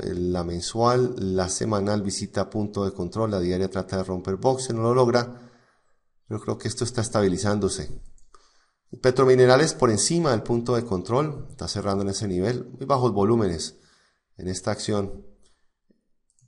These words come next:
En la canadiense estamos a punto de romper boxes, abandonar una zona alto volumen, y esto podría arrancar en algún momento. Nuevamente el plan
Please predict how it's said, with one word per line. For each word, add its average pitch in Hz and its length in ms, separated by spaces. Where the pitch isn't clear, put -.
En 104 240
la 98 220
canadiense 107 880
estamos 95 480
a 82 160
punto 175 420
de 107 80
romper 95 340
boxes, 131 420
abandonar 92 380
una 107 180
zona 107 280
alto 98 240
volumen, 107 560
y - 140
esto 98 220
podría 120 340
arrancar 107 640
en - 60
algún 92 260
momento. 107 460
Nuevamente 131 520
el 92 160
plan 123 640